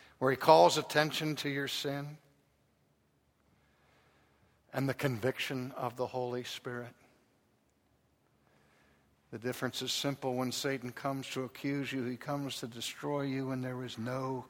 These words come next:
comfort in it. When the Spirit convicts you of your sin, as painful as it may be, he never leaves us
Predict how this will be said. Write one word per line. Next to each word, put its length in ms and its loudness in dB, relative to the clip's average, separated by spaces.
comfort 560 -8
in 140 -8
it. 240 -14
When 180 -2
the 80 -2
Spirit 500 -2
convicts 520 -4
you 180 -2
of 140 -6
your 120 -4
sin, 520 -2
as 220 0
painful 840 -4
as 240 -4
it 160 -6
may 220 -6
be, 340 -10
he 100 -4
never 320 -4
leaves 640 -4
us 540 -4